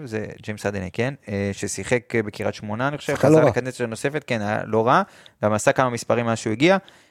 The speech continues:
Speaker 1: החזיר את רוסלן
Speaker 2: קריית שמונה
Speaker 1: ברסקי.
Speaker 2: או הפועל פתח תקווה הוא שיחק?
Speaker 1: אני חושב שבקריית שמונה, אני אגיד לך עכשיו.
Speaker 2: אוקיי.
Speaker 1: אבל, אה, הביא גם את רוסלן ברסקי, שהיה, יצא בתחילת העונה, שיחק ב-, אה, בבורץ, אה, שיחקנו נגדם, אתה זוכר את בורץ?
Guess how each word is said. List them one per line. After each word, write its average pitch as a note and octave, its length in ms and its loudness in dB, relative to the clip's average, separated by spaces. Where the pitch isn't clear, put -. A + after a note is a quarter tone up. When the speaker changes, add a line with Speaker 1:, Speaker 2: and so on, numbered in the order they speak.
Speaker 1:
החזיר D3 380 2
את C#3 100 2
רוסלן C3 280 2
Speaker 2:
קריית B2 120 4
שמונה B2 140 6
Speaker 1:
ברסקי. D#3 180 6
Speaker 2:
או A#3+ 40 4
הפועל A2 200 0
פתח - 140 -8
תקווה G2+ 200 -4
הוא F#2+ 80 -2
שיחק? - 300 -6
Speaker 1:
אני G#2 100 -10
חושב - 180 -8
שבקריית A2+ 640 -4
שמונה, G#2 240 -6
אני G2 100 -6
אגיד G#2+ 140 -12
לך - 80 -6
עכשיו. B2 300 0
Speaker 2:
אוקיי. A#2+ 420 2
Speaker 1:
אבל, G#2+ 500 4
אה, G#2+ 380 4
הביא A#2+ 200 2
גם C#3+ 160 2
את A#2+ 80 0
רוסלן A#2+ 380 2
ברסקי, A#2+ 460 2
שהיה, G2+ 1500 2
יצא G#2 240 -2
בתחילת A2+ 440 0
העונה, A2+ 260 -2
שיחק A2+ 440 -4
ב-, G#2 40 2
אה, G2+ 840 2
בבורץ, G#2 840 2
אה, F#2+ 100 -6
שיחקנו A#2+ 320 -2
נגדם, F2 340 -6
אתה - 100 -18
זוכר B2+ 240 -2
את D3 60 -6
בורץ? E3 420 -6